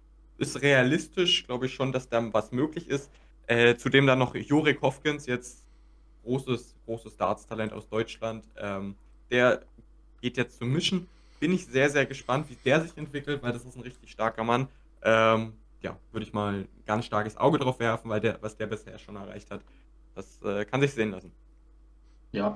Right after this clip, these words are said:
Speaker 2: coole Sache. Gerade in der Jugend, finde ich, äh, merkt man, da passiert auch einiges. Auch aus Darts Deutschland heraus, was mich natürlich immer besonders freut.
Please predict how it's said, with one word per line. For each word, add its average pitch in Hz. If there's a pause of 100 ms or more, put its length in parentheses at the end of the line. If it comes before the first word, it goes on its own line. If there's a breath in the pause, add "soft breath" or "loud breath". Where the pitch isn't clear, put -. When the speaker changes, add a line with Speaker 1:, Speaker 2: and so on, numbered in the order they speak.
Speaker 2:
coole 151
Sache. 113
Gerade 117
in 135
der 127
Jugend, 120
finde 90
ich, -
äh, -
merkt -
man, 104
da 101
passiert 107
auch -
einiges. 110
Auch 151
aus 139
Darts 117
Deutschland 143
heraus, 147
was -
mich -
natürlich -
immer 69
besonders 101
freut. -